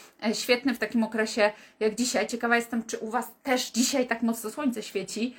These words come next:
U nas jest na zewnątrz trzydzieści stopni, nie ma ani jednej chmury i moc <laughs> światła jest dzisiaj ogromna. Także, e, na taką pogodę my się też intensywniej pocimy.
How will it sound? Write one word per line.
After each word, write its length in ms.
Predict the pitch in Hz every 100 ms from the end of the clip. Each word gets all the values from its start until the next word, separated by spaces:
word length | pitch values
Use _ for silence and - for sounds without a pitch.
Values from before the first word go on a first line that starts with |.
| - -
U 60 | -
nas 200 | 226 226
jest 120 | 220
na 120 | 226
zewnątrz 420 | 208 214 220 214 -
trzydzieści 420 | 190 277 - 294
stopni, 400 | - 190 - 202
nie 80 | 202
ma 120 | -
ani 200 | 254 269
jednej 280 | 254 240 233
chmury 380 | 220 208 202 233 - - _
i 80 | 226
moc 520 | 226 254 294 285 -
<laughs> 0 |
światła 800 | - 277 240 - 294 - 240 285 302 277 -
jest 200 | 277 -
dzisiaj 380 | 277 - 226 226
ogromna. 480 | 220 202 180 185 - - - - - -
Także, 540 | 247 247 226 254 254 - - _
e, 280 | 220 226 226 -
na 140 | 254 254
taką 300 | 320 320 -
pogodę 480 | 320 247 277 254 220
my 140 | 226
się 120 | 269
też 260 | - 233 -
intensywniej 600 | 233 262 254 262 240 247
pocimy. 560 | 240 240 220 220 262